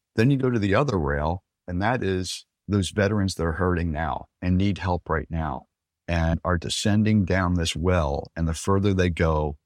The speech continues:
the less visible the light is and the darker it is and the more isolated they are. And when they get into dark places, bad things happen.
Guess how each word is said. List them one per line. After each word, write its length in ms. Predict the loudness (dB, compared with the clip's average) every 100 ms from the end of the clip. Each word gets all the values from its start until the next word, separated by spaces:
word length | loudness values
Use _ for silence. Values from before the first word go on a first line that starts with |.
| _ -4
the 60 | 2
less 280 | 2 0 -2
visible 400 | -2 -2 -2 -2
the 100 | -2
light 320 | 0 -2 -2
is 320 | -6 -8 -12 -16 _
and 160 | 0 2
the 80 | 0
darker 460 | 0 -2 -4 -10 -10
it 200 | -10 -10
is 200 | -10 -14 _ _
and 100 | 2
the 80 | 4
more 240 | 4 2
isolated 580 | 0 0 0 0 -2 -4 -6
they 100 | -10
are. 300 | -8 -10 -12 _ _ -2
And 80 |
when 140 | 2 4
they 140 | 6
get 160 | 4 4
into 240 | 2 0
dark 260 | 2 2 2
places, 420 | -2 -2 -2 -4
bad 320 | -2 -2 -2
things 260 | -4 -4 -6
happen. 320 | -10 -12